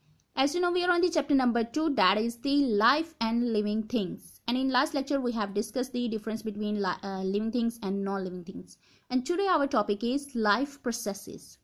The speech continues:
So in this topic, we discuss the seven characteristics or life processes that all living things have. So let's start.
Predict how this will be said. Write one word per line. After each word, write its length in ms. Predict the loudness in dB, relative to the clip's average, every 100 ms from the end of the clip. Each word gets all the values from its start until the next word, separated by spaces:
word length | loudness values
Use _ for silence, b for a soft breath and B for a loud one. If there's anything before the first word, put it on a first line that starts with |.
| _ b b b _ _ _ _ _ _
So 220 | -4 -4 2
in 120 | 2
this 180 | 4 4
topic, 280 | 2 2 0
we 140 | 0
discuss 340 | 0 0 -2 -2
the 140 | -4
seven 400 | 0 0 2 2
characteristics 720 | 0 0 0 -2 0 -4 0
or 100 | 2
life 380 | 4 4 2 0
processes 500 | -2 0 -2 -2 -4
that 200 | -2 -4 -2
all 180 | -2 0
living 260 | 0 -2 -2
things 280 | -2 -4
have. 240 | -4 -6 -6
So 260 | -10 -2 0
let's 240 | 0 -4
start. 500 | -6 -2 -2 -4 -14